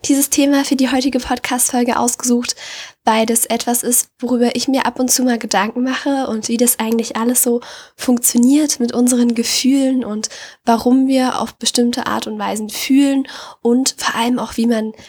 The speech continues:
besser mit den eigenen Gefühlen umgehen kann. Das habe ich mich gefragt. Und genau, dazu habe ich mich mal ein bisschen belesen und recherchiert.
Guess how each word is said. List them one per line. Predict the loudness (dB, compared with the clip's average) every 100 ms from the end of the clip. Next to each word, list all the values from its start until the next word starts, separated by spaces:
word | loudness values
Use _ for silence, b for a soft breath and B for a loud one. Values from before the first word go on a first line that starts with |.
| B _
besser | 0 0 0
mit | 0 0
den | -2
eigenen | 0 0 0 0
Gefühlen | -4 -4 -2 -2 -4 b b _ _
umgehen | 4 4 4 -2
kann. | -2 -2 0
Das | 0 0 -2 0
habe | 0
ich | 2
mich | 0 -2
gefragt. | -4 -2 -2 -4 -12 B B B B _
Und | 2 4 2 2
genau, | 4 4 2
dazu | -2 -2
habe | -2
ich | -2
mich | -4
mal | -6
ein | -6 -8
bisschen | -4 -2 -2 -4 -8 -10 -4
belesen | 0 2 2 4 4 2 B B B -2
und | 0 2
recherchiert. | 0 0 0 2 2 0 -2